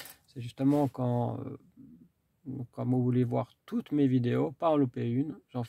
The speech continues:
j'en fais quatre par semaine. Celle-ci, c'est la dernière pour la semaine. J'en ferai de nouveau lundi. Je vous souhaite un excellent week-end, <laughs> euh, ensoleillé, euh, que tout se passe bien pour vous. Profitez de la vie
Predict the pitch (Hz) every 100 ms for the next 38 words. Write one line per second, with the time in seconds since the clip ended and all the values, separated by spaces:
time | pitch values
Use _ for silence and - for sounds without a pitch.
0 | - 127 123 120 - 139 - 135 - 131
1 | 139 170 - 139 - 143 127 110 110 123
2 | 127 131 123 131 117 120 - 131 160 123
3 | 113 - 120 113 - 123 127 135 127 120
4 | 120 120 240 - - - - - _ _
5 | _ _ _ _ _ 156 - 165 - 151
6 | 147 143 151 143 - 160 156 151 151 -
7 | 156 156 147 131 110 - 147 131 127 127
8 | - 127 127 120 135 156 175 160 117 110
9 | 123 120 - 143 - 131 123 123 120 120
10 | 117 127 151 160 _ _ _ _ _ _
11 | _ - 156 143 165 - 160 135 135 127
12 | 127 147 165